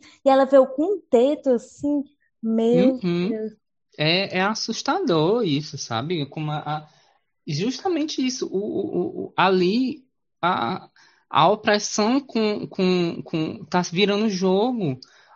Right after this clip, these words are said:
Speaker 2: onde a gente tá vendo pessoas que são claramente pessoas que a gente estereotipa como, é, sendo, é, esquerdoma-, é, esquerdomacho não, é, pessoas, é, que são conservadoras,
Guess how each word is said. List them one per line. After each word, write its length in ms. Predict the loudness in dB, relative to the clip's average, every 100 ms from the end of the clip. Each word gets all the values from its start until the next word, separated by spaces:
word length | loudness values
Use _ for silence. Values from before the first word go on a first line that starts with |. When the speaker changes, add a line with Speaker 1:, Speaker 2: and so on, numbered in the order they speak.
| -2
Speaker 2:
onde 180 | 0
a 80 | 2
gente 340 | 2 0 -2 -2
tá 140 | -2
vendo 340 | 0 0 0 -2
pessoas 580 | -4 -4 -2 -2 -2 -4
que 260 | -6 -8 -8
são 280 | -6 -4
claramente 720 | 0 2 2 2 0 0 -2 -4
pessoas 440 | -6 -4 -6 -4
que 100 | -2
a 80 | 0
gente 400 | 0 -2 -4 -8
estereotipa 800 | -6 -2 0 2 0 -2 -8 -10
como, 480 | -8 -6 -4 -6 -10 -20 -20 -8
é, 180 | -6 -6
sendo, 680 | -6 -2 0 0 0 -2 -6 _ _
é, 520 | -4 0 0 -2 -4 -8
esquerdoma-, 720 | -14 -2 0 2 4 4 4 4
é, 120 | 0
esquerdomacho 560 | 0 -2 -2 -2 -2 -2
não, 160 | -2
é, 260 | 0 0 -2 -8 -20 _
pessoas, 540 | -6 -2 0 -2 -4 -10 _ _ -10
é, 180 | -8
que 180 | -8 -10
são 680 | -10 -4 0 2 2 0 -2 _ _ -14 -14 _ -8
conservadoras, 1200 | -4 0 2 4 4 4 4 4 2 -2 -4 -8